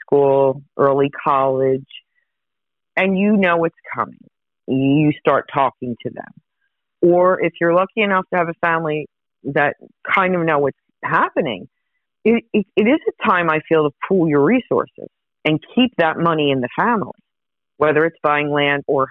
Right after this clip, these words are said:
or property or, um, the grandparents holding mortgages for, y-, you know, someone trying, like,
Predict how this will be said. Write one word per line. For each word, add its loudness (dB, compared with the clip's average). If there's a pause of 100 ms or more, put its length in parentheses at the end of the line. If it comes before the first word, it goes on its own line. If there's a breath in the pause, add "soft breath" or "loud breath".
(120)
or -4
property -2 (560)
or, 2
um, -2 (880)
the 0
grandparents 0
holding -2 (320)
mortgages 0 (200)
for, 2 (380)
y-, -4
you 2
know, 0 (140)
someone 0
trying, -2
like, 0